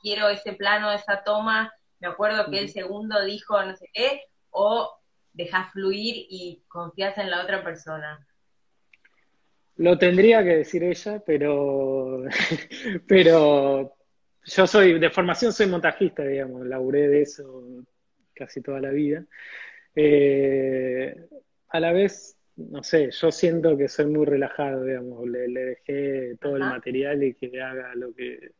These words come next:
Speaker 2: lo que disponga. Este, soy poco obsesivo con esas cosas, digamos, sino, así como me gusta también encontrarme en las situaciones documentales con cosas que no planeé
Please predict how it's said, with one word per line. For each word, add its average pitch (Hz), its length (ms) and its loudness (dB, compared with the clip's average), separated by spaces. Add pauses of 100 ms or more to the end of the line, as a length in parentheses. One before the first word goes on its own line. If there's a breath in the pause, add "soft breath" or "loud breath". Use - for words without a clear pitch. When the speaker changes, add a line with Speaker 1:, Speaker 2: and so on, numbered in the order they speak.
(380 soft breath)
Speaker 2:
lo 127 120 -10
que 127 80 -10
disponga. 151 640 -8 (560 soft breath)
Este, 120 580 -10
soy 131 300 -4
poco 135 960 -4 (460)
obsesivo 147 720 0
con 131 120 -6
esas 127 240 -10
cosas, 143 400 -8
digamos, 135 380 -8
sino, 123 640 -14 (1700)
así 170 280 0
como 170 300 2
me 151 160 0
gusta 165 380 4
también 156 840 0
encontrarme 160 1400 2
en 135 180 -6
las 135 160 -4
situaciones 156 460 -4
documentales 147 640 0
con 135 160 -8
cosas 151 340 -4
que 131 100 -10
no 139 160 -6
planeé 151 580 -6